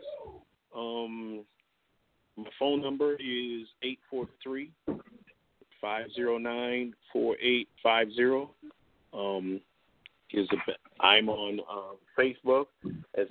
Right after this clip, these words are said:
Anthony Jenkins. I'm on LinkedIn as Anthony Jenkins. So, um, I always post a lot of, uh, valuable information. Um, but yeah, anyone who is looking to buy a home, I'm licensed in forty-one states. Um, or if you're looking to buy a business,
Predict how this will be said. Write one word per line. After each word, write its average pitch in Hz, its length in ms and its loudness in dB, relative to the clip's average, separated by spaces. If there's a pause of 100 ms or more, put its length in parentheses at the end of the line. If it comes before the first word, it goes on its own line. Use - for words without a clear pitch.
Anthony 113 380 -2
Jenkins. 135 520 2
I'm 101 260 0
on 101 260 2
LinkedIn 123 480 4 (640)
as 95 160 2
Anthony 107 460 0
Jenkins. 120 400 0
So, 98 420 8 (160)
um, 92 220 -4
I - 40 2
always 104 260 8 (100)
post 117 240 4
a - 20 0
lot 104 220 -2
of, 107 100 0 (140)
uh, 98 200 -4
valuable 104 460 2
information. 110 640 -4 (580)
Um, 92 400 -2
but 92 120 -2
yeah, 95 340 4 (120)
anyone 110 460 -4 (160)
who 107 380 -4
is - 120 -20
looking 110 260 4
to 104 60 0
buy 104 300 6
a 98 40 -2
home, 110 280 0 (100)
I'm 92 160 -16
licensed 101 400 -2
in 95 80 -12 (100)
forty-one 107 500 -2
states. 117 300 -2 (680)
Um, 92 440 -2
or 95 200 4
if 98 80 -2
you're 101 100 0
looking 101 200 4
to 101 60 2
buy 101 240 6
a 98 40 -4
business, 110 480 0